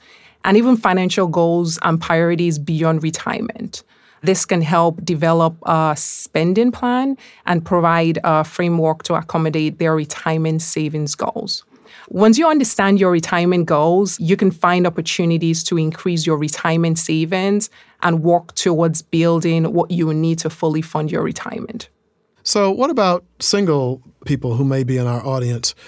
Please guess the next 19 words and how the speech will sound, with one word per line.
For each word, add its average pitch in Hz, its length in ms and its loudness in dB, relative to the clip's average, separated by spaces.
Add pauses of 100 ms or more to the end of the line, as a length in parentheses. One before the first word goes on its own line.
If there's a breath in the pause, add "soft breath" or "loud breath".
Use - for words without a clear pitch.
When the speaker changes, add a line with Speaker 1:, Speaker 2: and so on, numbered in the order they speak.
(240 loud breath)
Speaker 2:
Are 180 80 2
there 240 100 0
any 262 120 2
steps - 380 0
that 131 200 -2
they 147 160 0
should 170 220 -2
take 170 240 0
that 156 140 -2
would 143 120 -2
be 135 100 -2
different 147 440 -4
from 139 240 -4
what 139 140 -4
we've 139 240 -4
talked 151 260 -4
about 147 180 -4
so 151 140 -4
far? 165 280 -6